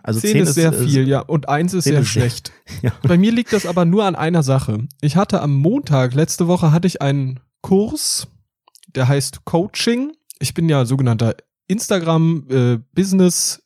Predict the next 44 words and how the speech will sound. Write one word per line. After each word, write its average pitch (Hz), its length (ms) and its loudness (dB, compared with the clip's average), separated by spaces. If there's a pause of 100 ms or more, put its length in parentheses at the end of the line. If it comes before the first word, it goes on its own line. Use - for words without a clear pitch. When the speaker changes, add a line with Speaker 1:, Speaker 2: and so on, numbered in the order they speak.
Speaker 2:
Finanzberater, 175 1000 -2
Coach. - 600 0
Speaker 1:
Mhm. 123 360 2 (160)
Speaker 2:
Und 123 80 -8
ihr 120 60 -4
könnt 160 180 0
gerne 151 200 0
in 131 40 -2
die 127 80 -2
Gruppe 196 220 -6
kommen. 165 320 -2 (320)
Deshalb 160 240 0
dachte 170 180 0
ich, 165 100 0
okay, 165 160 0
da 170 100 2
lerne 160 200 2
ich - 80 -6
vielleicht 135 280 0
Neues. 110 480 -2 (600)
So, 127 220 2 (380)
das 156 120 2
ist 233 140 -4
ein 185 60 -4
Kurs, 247 300 -2
das 175 100 0
ist 175 120 -8
mal 185 120 0
wieder 170 160 0
sehr, 180 120 2
sehr 190 160 2
repräsentativ 160 680 0
für - 80 -4
dieses 120 200 2
Studium. 262 600 2 (340)
Wie, 190 220 -12
dieser 175 220 0
Kurs 233 360 0
findet 170 380 -2
einmal 180 500 2
statt - 340 -2
im 165 120 0
ganzen 165 320 0
Semester. 202 580 0